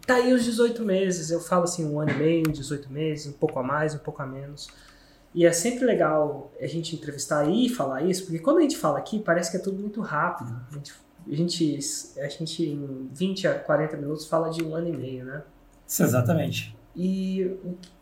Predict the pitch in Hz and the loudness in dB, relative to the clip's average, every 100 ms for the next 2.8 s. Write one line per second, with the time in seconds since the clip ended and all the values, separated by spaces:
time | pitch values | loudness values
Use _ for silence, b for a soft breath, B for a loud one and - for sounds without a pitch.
0 | _ _ 190 208 202 247 277 254 262 262 | _ _ -6 0 2 4 4 2 0 0
1 | - 220 214 226 208 190 196 196 196 196 | 0 0 2 2 2 2 0 0 -2 -4
2 | - 196 185 180 208 277 - | -4 0 0 2 0 0 -6